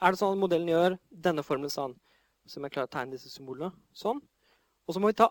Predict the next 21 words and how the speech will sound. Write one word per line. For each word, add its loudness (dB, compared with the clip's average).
A 8
med 0
strek 0
over, 4
for 0
det 6
er 4
det 4
vi 4
lurer 0
på, 8
om -4
det 0
er -4
faktisk -4
sant. -6
Og -10
så 0
sjekker -4
vi 2
om -2